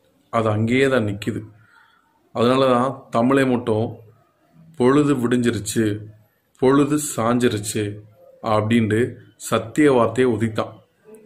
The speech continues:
தமிழருடைய சொல் எல்லாமே சத்தியங்கள் புதைந்தது. வரலாற்றை அப்படியே மீட்டெடுத்து விடலாம் தமிழருடைய வழக்கத்தில் உள்ள சொல்ல வச்சு. இந்திரனுடைய வம்சாவளி தான் இந்த நிலத்துல வாழ்ந்தவங்க,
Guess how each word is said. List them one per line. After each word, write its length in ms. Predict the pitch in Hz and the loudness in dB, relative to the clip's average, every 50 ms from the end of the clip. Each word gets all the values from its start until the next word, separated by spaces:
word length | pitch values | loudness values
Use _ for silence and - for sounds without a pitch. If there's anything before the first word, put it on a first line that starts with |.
| - - _ _ _ - 110 | -20 -20 _ _ _ -2 0
தமிழருடைய 560 | 113 123 139 143 143 143 135 127 123 117 113 | 0 2 2 2 2 4 4 4 4 4 2
சொல் 340 | 107 107 - 127 127 135 135 | 0 0 0 0 0 2 2
எல்லாமே 440 | 131 123 123 123 120 117 113 113 | 2 4 4 4 4 2 2 0
சத்தியங்கள் 840 | 127 131 127 - - 120 117 120 - 147 147 143 139 131 131 120 123 | -2 -2 -6 -6 -6 -6 -6 -4 -2 0 0 2 2 0 -2 -2 -2
புதைந்தது. 560 | 131 120 113 110 110 107 104 95 98 95 104 - _ _ _ _ _ _ _ _ _ | -2 -2 -2 -2 -2 -2 -4 -4 -4 -8 -12 -18 _ _ _ _ _ _ _ _ _
வரலாற்றை 680 | 107 107 110 117 135 139 143 139 139 - 127 127 120 | -2 0 0 2 2 2 2 0 0 0 0 2 2
அப்படியே 460 | 113 110 107 110 - - 143 143 147 | 2 0 -2 -4 -4 0 2 2 2
மீட்டெடுத்து 560 | 135 123 127 127 127 - 127 117 110 110 - | 4 2 0 0 -2 -2 -2 -4 -2 -2 -2
விடலாம் 500 | 120 110 113 110 113 123 143 151 147 - - _ _ _ - | 0 0 2 2 2 0 -2 -4 -10 -16 -20 _ _ _ -2
தமிழருடைய 720 | 117 117 123 139 143 147 143 143 131 123 120 120 113 104 104 | 0 0 2 4 4 4 4 4 2 2 2 2 2 0 0
வழக்கத்தில் 540 | 104 113 123 139 139 - 165 151 - - 143 | 0 2 2 2 0 0 -2 -2 0 0 0
உள்ள 180 | 135 127 120 - | 2 2 2 2
சொல்ல 240 | - - 113 113 110 | 0 -2 0 0 0
வச்சு. 320 | 104 104 104 107 - - - - _ _ _ _ _ _ _ _ _ - - _ _ _ _ _ _ _ _ | 0 -2 -4 -6 -10 -12 -14 -20 _ _ _ _ _ _ _ _ _ -20 -20 _ _ _ _ _ _ _ _
இந்திரனுடைய 520 | - 123 131 139 147 160 160 151 147 139 | 0 0 0 2 2 2 4 4 4 4
வம்சாவளி 440 | 127 123 123 120 147 139 135 127 120 | 4 2 0 0 2 2 4 4 4
தான் 120 | 123 139 139 | 2 2 0
இந்த 140 | 135 123 | 0 0
நிலத்துல 720 | 117 110 113 117 123 123 123 - - 127 120 139 139 131 | 0 0 0 0 0 -2 -4 -4 -2 0 2 2 0 0
வாழ்ந்தவங்க, 720 | 117 110 113 117 123 127 120 120 117 113 113 117 147 - - | 0 0 2 2 2 2 2 2 0 0 0 0 -2 -2 -4